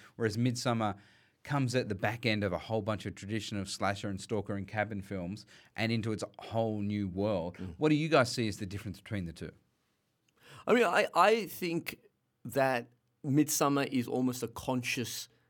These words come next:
Speaker 2: riffing on Wicker Man and a
Speaker 1: Yeah.
Speaker 2: kind of updating. In the same way that I think The Wicker Man represented a, a hugely original work in that era, which was not well known,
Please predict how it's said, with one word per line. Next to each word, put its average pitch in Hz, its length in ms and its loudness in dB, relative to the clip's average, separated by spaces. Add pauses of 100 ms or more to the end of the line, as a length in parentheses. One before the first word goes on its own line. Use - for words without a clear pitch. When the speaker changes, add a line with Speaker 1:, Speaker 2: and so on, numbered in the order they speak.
(480)
Speaker 2:
riffing 127 480 2
on 113 380 -4
Wicker 120 260 -6
Man 123 380 -4
and 113 120 -2
a 107 40 2
Speaker 1:
Yeah. 101 100 4
Speaker 2:
kind 120 120 2
of 120 100 -10
updating. 123 580 0 (1300)
In 160 140 4
the 151 60 4
same 180 400 2
way 127 180 4
that 120 200 0
I 123 140 2
think 123 300 -4
The 113 80 0
Wicker 120 360 -2
Man 104 400 0
represented 101 840 -4 (420)
a, 117 60 -8
a 113 40 -4
hugely 123 1080 -4
original 101 720 -4
work 92 500 -2 (120)
in 104 220 -2
that 98 240 -2
era, 101 320 -2
which 101 240 -6
was 107 120 -6
not 127 360 0 (960)
well 110 240 0
known, 110 480 0